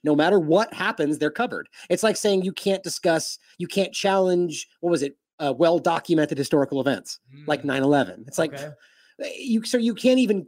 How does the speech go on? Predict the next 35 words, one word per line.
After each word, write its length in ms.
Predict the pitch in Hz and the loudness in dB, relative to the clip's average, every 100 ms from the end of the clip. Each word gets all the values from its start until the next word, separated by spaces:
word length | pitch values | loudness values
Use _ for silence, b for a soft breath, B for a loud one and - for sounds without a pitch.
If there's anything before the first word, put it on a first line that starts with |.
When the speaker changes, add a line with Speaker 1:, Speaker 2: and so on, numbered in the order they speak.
| _ | _
Speaker 1:
consider, 840 | - 165 - - 185 185 233 269 262 _ _ _ - | -10 -10 -8 -2 0 2 2 2 0 _ _ _ -12
you 80 | 180 | -2
can't 200 | 214 214 | -2 0
come 160 | 214 | 2
on 180 | 202 220 | 4 4
and 60 | 190 | 2
be 80 | |
like, 300 | 180 165 - | 2 0 -2
"Could 260 | - 147 143 | -6 -2 0
they 120 | 196 | 0
have 180 | 208 190 | 0 2
done 240 | 220 240 | 2 4
this?" 320 | 262 294 - - | 4 4 0 -10
Speaker 2:
Yeah. 80 | 202 | -4
Speaker 1:
No, 180 | 359 - | -4 -4
you're 120 | 139 | -4
not 120 | 143 | 0
allowed 240 | 170 247 - | 2 0 0
to 100 | 127 | -2
now. 140 | 101 - _ _ - - | -4 -8 _ _ -16 -2
I 40 | |
mean, 100 | 175 | -2
Speaker 2:
Wow. 60 | 170 | 0
Speaker 1:
I 20 | |
think 180 | 285 277 | 0 2
about 160 | 233 | 2
how 60 | 220 | 2
crazy 300 | 220 311 165 | 2 0 0
that 140 | 107 95 | -2 -6
is. 140 | 98 | -8
Speaker 2:
Yeah, 120 | 147 | -6
Speaker 1:
That's 120 | 151 | -4
Speaker 2:
that's 40 | 196 | -6
Speaker 1:
easy. 200 | 151 165 | -12 -14
Speaker 2:
insane. 140 | - | -18